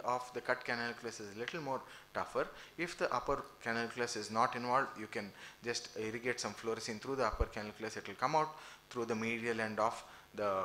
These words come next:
cut canaliculus, and thereby you can identify it and pass the stent. So this is,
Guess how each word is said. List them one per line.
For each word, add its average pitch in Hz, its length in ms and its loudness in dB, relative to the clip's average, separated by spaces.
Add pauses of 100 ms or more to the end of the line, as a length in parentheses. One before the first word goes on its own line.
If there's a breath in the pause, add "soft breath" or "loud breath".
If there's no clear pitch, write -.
cut 117 200 4
canaliculus, 110 560 2
and 104 140 -2
thereby 107 280 4
you 107 120 4
can 101 160 -4
identify 110 480 -2
it 151 120 0
and 143 140 2 (340 loud breath)
pass 107 340 6 (120)
the 123 80 -2
stent. 98 220 -2 (1800 loud breath)
So - 160 -2 (100)
this - 380 2
is, 98 320 -2